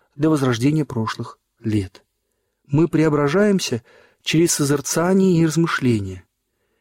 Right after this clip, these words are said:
И если люди пренебрегают теми священными заповедями, в которых Бог открыл им совершенство и святость своего характера – и вместо этого обращаются к человеческим учениям и теориям,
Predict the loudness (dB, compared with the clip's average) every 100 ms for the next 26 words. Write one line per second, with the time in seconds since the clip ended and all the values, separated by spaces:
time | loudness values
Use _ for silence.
0 | _ -2 0 2 2 2 2 0 2 2
1 | 2 0 2 2 2 0 0 2 2 2
2 | -2 0 2 4 4 2 0 0 -2 -2
3 | -2 2 0 0 -4 0 0 0 0 0
4 | 0 -4 0 2 2 -2 -2 0 0 0
5 | 0 -4 -6 _ _ _ _ -4 -2 2
6 | 2 2 -2 -2 0 0 -2 -2 -2 -2
7 | -4 -8 -8 -10 _ _ _ _ 0 2
8 | 2 2 0 2 0 2 0 0 0 0
9 | -2 -2 0 2 0 -2 -2 0 0 2
10 | 2 4 2 0 0 2 2 2 0